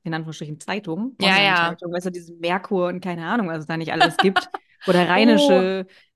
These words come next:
Speaker 1: Rheinland-Pfalz-Post, was
Speaker 2: Der
Speaker 1: war das immer?
Speaker 2: Rhein-Neckar-Express, ich weiß es nicht, keine Ahnung.
Speaker 1: Irgendwie
Speaker 2: Die
Speaker 1: sowas.
Speaker 2: Mallorca, äh, Boulevard,
Speaker 1: Ja,
Speaker 2: Dings.
Speaker 1: ich wollte gerade Gazette sagen. Ah ja, genau, die Revue. Die
Speaker 2: Ja.
Speaker 1: Mallorca-Revue. <laughs> Ich weiß nicht.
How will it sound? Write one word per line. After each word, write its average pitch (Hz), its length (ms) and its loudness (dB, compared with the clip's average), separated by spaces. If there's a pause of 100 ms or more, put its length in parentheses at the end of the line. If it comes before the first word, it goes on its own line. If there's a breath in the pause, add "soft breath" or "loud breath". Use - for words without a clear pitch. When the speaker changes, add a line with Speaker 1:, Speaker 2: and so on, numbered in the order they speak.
Speaker 1:
Rheinland-Pfalz-Post, 208 1500 -2
was 214 160 -2
Speaker 2:
Der - 0 -
Speaker 1:
war 226 120 4
das 226 120 6
immer? 233 260 6
Speaker 2:
Rhein-Neckar-Express, 233 600 4
ich - 180 -6
weiß 185 240 -6
es 190 160 -12
nicht, 143 280 -6
keine 185 280 0
Ahnung. 196 600 -2
Speaker 1:
Irgendwie 240 380 -2
Speaker 2:
Die 190 60 2
Speaker 1:
sowas. 190 40 0
Speaker 2:
Mallorca, 196 1300 6
äh, 185 40 -6 (420)
Boulevard, 190 600 -2 (380)
Speaker 1:
Ja, - 80 -16
Speaker 2:
Dings. 175 280 -2
Speaker 1:
ich 156 100 -10
wollte 165 100 -8
gerade 160 120 -4
Gazette 165 320 -2
sagen. 151 240 -6
Ah - 60 -8
ja, 175 180 -4
genau, 165 280 -4
die 160 160 -6
Revue. 196 580 0 (480 soft breath)
Die 190 80 -6
Speaker 2:
Ja. - 0 -
Speaker 1:
Mallorca-Revue. 196 1040 -2
<laughs> - 260 -16
Ich - 60 -16
weiß - 320 -8
nicht. - 240 -16